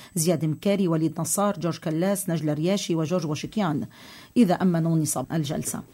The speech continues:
كذلك حمل باسيل المسؤولية للمرجعيات السياسية لهؤلاء الوزراء والقوى السياسية التي تتألف منها الحكومة أو تغطيها، وعلى رأسها حركة أمل وحزب الله، كما كل النواب الذين يرفضون توقيع عريضة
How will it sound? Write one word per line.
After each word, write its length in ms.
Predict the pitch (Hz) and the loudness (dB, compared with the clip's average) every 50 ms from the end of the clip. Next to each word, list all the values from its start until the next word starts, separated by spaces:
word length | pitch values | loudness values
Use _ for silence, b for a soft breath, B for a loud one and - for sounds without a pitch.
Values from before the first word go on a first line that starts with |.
| B B B B B B | B B B B B B
كذلك 400 | - 220 208 311 311 311 320 262 | 2 4 6 6 4 4 4 4
حمل 460 | 240 226 - 247 254 254 247 220 208 | 4 4 6 6 6 8 8 6 6
باسيل 400 | 165 180 170 180 - 226 226 190 | 6 4 2 4 4 4 4 4
المسؤولية 520 | 165 165 165 165 165 - - 175 190 202 185 | 4 4 4 2 0 0 -2 0 2 2 4
للمرجعيات 760 | 170 165 160 160 160 143 156 170 156 160 160 180 185 185 - | 4 2 2 2 0 0 0 0 0 2 2 2 2 2 0
السياسية 640 | 165 - - 170 160 151 - - - 196 190 185 | -4 -4 -4 -2 -2 -2 -2 -2 0 2 2 4
لهؤلاء 400 | 175 160 156 165 151 165 180 180 | 4 2 2 2 2 2 2 2
الوزراء 520 | - 175 170 190 175 190 185 175 151 - - B B B B B B B | 2 2 0 0 0 2 0 0 -2 -2 -6 B B B B B B B
والقوى 460 | - 185 180 170 170 - 254 254 214 170 | 4 4 4 4 2 2 2 4 4 2
السياسية 560 | 165 - - 175 165 165 - - 190 202 185 | 2 0 -4 -2 -2 -2 -2 0 2 2 2
التي 240 | 175 165 170 170 - | 2 2 0 -4 -6
تتألف 460 | - - - 202 196 175 151 - 175 | -4 -2 0 2 2 0 0 0 0
منها 160 | 170 165 165 | 0 2 0
الحكومة 580 | 151 - - 156 - 196 202 196 190 180 175 170 B B B B B B B 226 | 0 -2 -6 -6 0 2 4 4 4 4 2 -2 B B B B B B B 4
أو 140 | 240 269 | 4 4
تغطيها، 760 | 262 254 240 208 165 175 170 170 - 156 156 151 151 147 143 b b b b b - | 4 4 2 2 2 0 -2 -2 -2 -2 0 0 0 -2 -2 b b b b b 4
وعلى 260 | 175 156 170 170 156 | 4 6 6 4 4
رأسها 360 | 156 - - - 185 180 190 | 2 0 -2 0 0 0 0
حركة 500 | 185 - 175 165 160 165 160 147 - 185 | 0 0 0 0 0 0 -4 -4 -2 0
أمل 260 | 190 196 208 220 214 | 2 2 2 2 2
وحزب 360 | 170 160 160 - 160 151 156 180 | 0 0 -2 -4 -6 -6 -2 0
الله، 300 | 196 190 151 139 135 - B B B B B B B | 0 2 2 0 -2 -6 B B B B B B B
كما 200 | - 240 240 220 | 6 6 6 6
كل 240 | 214 - 202 180 170 | 6 6 4 4 6
النواب 480 | 165 160 156 147 160 165 190 240 233 - | 4 4 2 2 2 4 4 2 2 2
الذين 340 | 165 165 165 160 196 190 | 2 2 4 4 2 2
يرفضون 640 | 175 160 160 156 - - 175 160 202 254 233 175 175 | 4 2 2 0 -2 -2 -2 2 4 4 4 4 4
توقيع 380 | - 147 151 - 214 208 185 | 0 -2 -2 0 0 2 2
عريضة 420 | 165 156 160 160 180 202 165 175 | 2 2 2 2 0 0 0 -2